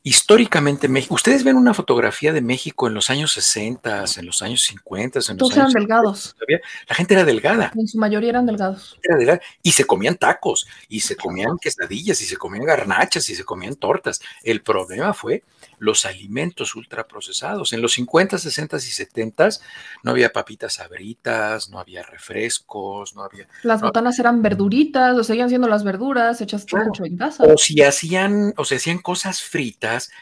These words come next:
Speaker 1: las hacían en casa.
Speaker 2: Ujú.
Speaker 1: Hacían cosas capeadas y, o sea, era una ela-, elaboración más apegada a lo, a lo, a cómo venía el producto de la tierra,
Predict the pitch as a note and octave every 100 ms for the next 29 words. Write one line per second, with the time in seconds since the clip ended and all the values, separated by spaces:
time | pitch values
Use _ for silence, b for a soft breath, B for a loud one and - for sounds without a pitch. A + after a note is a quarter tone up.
0 | B A2+ C3 - D#3+ F3+ E3+ - D3+ F3
1 | - G#2+ - _ - B3 A#3+ C3 - -
2 | - - - - - F2+ F#2+ G2+ G#2 F#2+
3 | E2+ - - D#2 B B B A2 B2+ A#2
4 | B B C#3+ E3+ F3+ D#3+ B2 A#2 A#2+ A2
5 | G2+ G2 F#2+ - C3+ D3 B2+ C#3+ D3 C#3+
6 | A#2 G2 G#2+ G#2 A#2 B2 C3 - G2+ F#2+
7 | F2+ F2 D#2+ _ - G2 F#2+ - G#2+ A2+
8 | G#2+ G#2 A2 A2+ C3+ D3 D3+ A#2+ G#2+ A#2
9 | - B2+ G#2 F2+ - A2+ B2 F3+